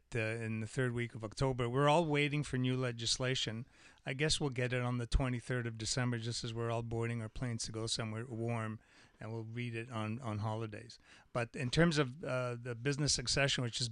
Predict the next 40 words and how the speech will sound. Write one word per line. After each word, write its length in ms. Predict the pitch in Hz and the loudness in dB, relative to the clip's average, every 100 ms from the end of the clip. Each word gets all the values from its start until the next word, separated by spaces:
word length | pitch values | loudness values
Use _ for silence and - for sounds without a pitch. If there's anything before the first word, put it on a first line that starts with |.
| 123 | -4
which 260 | 135 123 - | -4 -2 0
was 160 | 123 | 0
an 140 | 123 123 | 0 2
enormous 640 | 123 131 151 165 131 - | 2 2 2 2 0 2
issue 360 | 143 - 120 107 | 2 2 0 -4
as 80 | 107 | -4
part 180 | - 120 | 0 0
of 80 | |
the 80 | 117 | -2
July 360 | 110 120 117 117 | -4 -2 0 0
eighteen, 540 | 110 110 135 123 113 - - - - - | -2 -4 -4 -4 -6 -10 -20 -20 -20 -8
um, 400 | 120 117 120 123 | -4 -2 -2 -4
you 100 | 120 | -4
know, 100 | 120 | 0
Chris, 260 | - 156 - | 2 4 4
what 160 | 139 | 2
you 60 | 135 | 4
mentioned 380 | 135 143 139 127 | 4 4 2 2
in 100 | 123 | 2
nineteen 320 | 127 123 127 | 0 0 0
ninety-nine 420 | 123 123 123 127 | 2 2 2 2
about 220 | 123 123 | 0 2
parents, 480 | 127 123 120 - - | 2 4 2 -2 -4
uh, 80 | 120 | -4
transferring 460 | - 123 120 123 117 | 0 0 0 -2 -2
business 300 | 120 123 113 | -2 -2 -2
down 200 | 117 117 | -2 -2
to, 380 | 123 117 117 113 | -2 -2 -2 -4
uh, 160 | 110 113 - - _ | -6 -10 -14 -20 _
their 100 | 120 | -6
children, 500 | 113 139 135 127 123 - - - _ | 0 0 0 -2 -8 -12 -20 -20 _
uh, 140 | 131 | -6
th-, 180 | 135 147 | -2 2
that's 220 | 147 160 | 2 2
been 220 | - 202 185 | 6 6 6
a 40 | |
problem 580 | - - 156 156 143 135 | 4 6 8 8 6 2
with 120 | 117 | 2
the 80 | 110 | -2
government. 460 | 110 110 110 113 | -4 -2 -4 -6